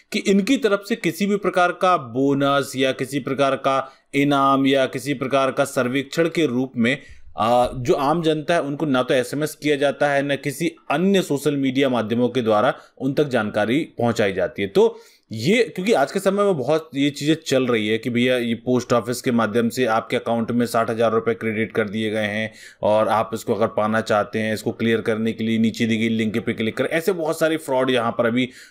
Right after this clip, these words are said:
आ, पोस्ट ऑफिस के माध्यम से नाम पे या, आ, एसबीआई बैंक के नाम पे,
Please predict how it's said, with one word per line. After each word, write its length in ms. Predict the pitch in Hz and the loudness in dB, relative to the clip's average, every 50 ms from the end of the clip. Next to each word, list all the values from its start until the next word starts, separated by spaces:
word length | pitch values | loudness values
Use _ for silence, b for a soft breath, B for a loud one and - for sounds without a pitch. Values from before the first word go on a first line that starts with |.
| B 113 | B 0
आ, 120 | 107 110 | 0 0
पोस्ट 320 | 107 - 120 123 113 - 127 | 0 0 -2 -2 0 0 0
ऑफिस 260 | 120 104 120 113 - | 0 0 -2 -6 -4
के 100 | - 123 | -2 0
माध्यम 420 | 117 113 110 104 101 117 113 117 | 0 0 0 0 0 0 0 0
से 280 | 113 - 123 120 117 117 | -2 -2 -2 0 0 2
नाम 380 | 120 117 117 117 117 120 113 - | 2 2 2 2 2 0 0 -2
पे 240 | 127 117 113 113 113 b b b b _ - | -2 -2 -2 -4 -6 b b b b _ -2
या, 200 | 107 110 110 107 | 0 2 4 4
आ, 600 | 104 104 85 85 107 110 110 110 110 - 113 113 | 4 2 2 2 2 2 2 2 2 2 2 0
एसबीआई 400 | 113 110 110 110 123 120 120 120 | 0 -2 -2 -2 0 0 0 0
बैंक 420 | 107 110 123 127 135 120 127 113 | 0 0 0 0 0 -4 -6 -4
के 100 | 123 127 | -4 -2
नाम 320 | 120 117 113 113 113 110 - | 0 0 2 0 0 0 -2
पे, 140 | 123 120 | -2 -4